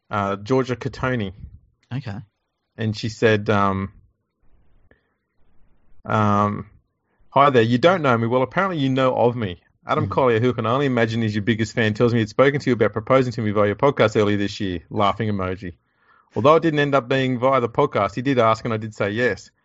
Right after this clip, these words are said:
Speaker 1: Perhaps a strange request, but it's his birthday on Saturday the eighteenth of July. Any chance you could give him a little happy birthday shout out?"
Speaker 2: Happy birthday to Adam Collier.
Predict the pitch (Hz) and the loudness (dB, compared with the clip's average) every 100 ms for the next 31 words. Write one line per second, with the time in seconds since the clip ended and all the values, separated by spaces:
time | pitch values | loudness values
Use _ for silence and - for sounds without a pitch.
0 | _ _ _ 156 - 202 185 170 160 - | _ _ _ -2 -2 -2 0 0 -2 2
1 | 147 - 131 - 110 147 190 - 113 101 | 2 2 -4 -2 -2 2 2 2 -2 -2
2 | - 131 143 120 - 120 135 131 127 113 | -4 -2 -2 -4 -2 -4 -2 -4 -6 -6
3 | 110 117 127 98 - _ _ _ 143 151 | -4 -2 -2 -4 -10 _ _ _ -4 0
4 | 156 135 131 120 123 120 110 110 120 110 | 0 0 -2 0 2 2 2 2 0 0
5 | 117 123 110 110 110 110 - 110 117 95 | -4 -2 2 2 2 -4 -2 0 0 -2
6 | - _ _ _ _ _ _ - - _ | -4 _ _ _ _ _ _ -20 -20 _
7 | _ _ _ _ _ - 104 107 110 113 | _ _ _ _ _ 0 4 6 4 2
8 | - 127 117 123 131 131 131 131 - 120 | 2 2 4 6 6 6 4 2 -2 2
9 | 113 117 117 117 - 160 160 156 147 156 | 4 2 0 -2 4 8 8 8 6 4
10 | 143 151 143 139 143 139 | 4 2 4 4 2 0